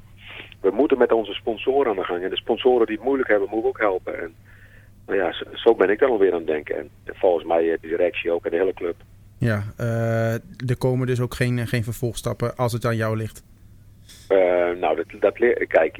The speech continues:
Speaker 1: die rechter die was wel heel duidelijk. Hè? Dat was, eh,
Speaker 2: Ja.
Speaker 1: een tik op de neus. En, en, eh, dus daar kan je opnieuw, eh, geld in steken, maar dan kan, ste-,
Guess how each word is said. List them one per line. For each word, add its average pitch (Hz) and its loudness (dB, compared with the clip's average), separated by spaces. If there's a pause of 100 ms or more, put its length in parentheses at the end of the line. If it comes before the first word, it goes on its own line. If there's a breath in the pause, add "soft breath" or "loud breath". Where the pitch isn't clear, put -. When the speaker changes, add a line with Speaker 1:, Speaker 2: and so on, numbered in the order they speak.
(120)
Speaker 1:
die 90 -6
rechter 107 2
die 107 2
was 101 4
wel 95 4
heel 92 2
duidelijk. 82 2
Hè? 120 2
Dat 107 0
was, 92 2
eh, 92 4 (580 loud breath)
Speaker 2:
Ja. 110 -6
Speaker 1:
een 98 -6
tik 107 0
op 104 0
de 92 0
neus. 90 -2 (440 soft breath)
En, 85 -4
en, 82 -4
eh, 80 -2
dus 87 -6
daar 87 0
kan 92 4
je 92 0
opnieuw, 104 4
eh, 90 2
geld 92 0
in 87 -4
steken, 90 -4
maar 95 -4
dan 92 2
kan, - -10 (180)
ste-, - -2